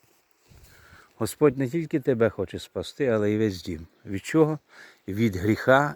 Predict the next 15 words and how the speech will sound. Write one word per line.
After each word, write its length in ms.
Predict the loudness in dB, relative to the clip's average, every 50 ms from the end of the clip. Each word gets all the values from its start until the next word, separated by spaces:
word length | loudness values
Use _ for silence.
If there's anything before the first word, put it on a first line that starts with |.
| _ -8
і 140 | -6 -4 -2
від 220 | -2 -4 -6 -6 _ 2
аду, 460 | 4 4 4 4 2 -4 -10 -12 -14 -12 -8
від 220 | -6 -6 -6 _ _ _
пекла, 500 | -2 -2 -2 -2 -6 -10 -12 -12 -12 -16 _ _ _ _ _ _ _ _ _ _ _ _ -20 -20 -20 -20 -20 -20 -20 _ _ -2
яке 360 | 0 0 0 2 2 4 4
є 220 | 4 4 4 4
реальним. 720 | 4 4 4 4 4 4 4 2 0 -4 -8 -12 -16 -18 -20 _ -20 -20 -20 -20 _ _ -20 -20 -20 -20 -16 -12 -8 -4 -2 -2 -2 -2 -4 -6 -10 -16 -20 -20 -20 -20 -20 -20 -18 -8
Тому 560 | -4 -2 0 2 4 4 4 4 2 0 -2 -4 -10 -20 -20 -20 -20 -18 -18 -16 -16 -18 -18 -20 -20 -20 -18 -16 -16 -16 -18 -18 -12
сьогодні 540 | -8 -4 2 6 6 6 6 6 4 2 2
день 260 | 4 4 4 2 2
спасіння, 760 | 0 -4 -4 -2 -2 -2 -2 -4 -6 -6 -4 -4 -4 -6 -6
сьогодні 440 | -6 -2 2 2 2 2 2 0 -2
благий 480 | 0 2 4 4 4 4 4 2 0
день, 440 | 0 2 2 2 2 2 -2 -6 -12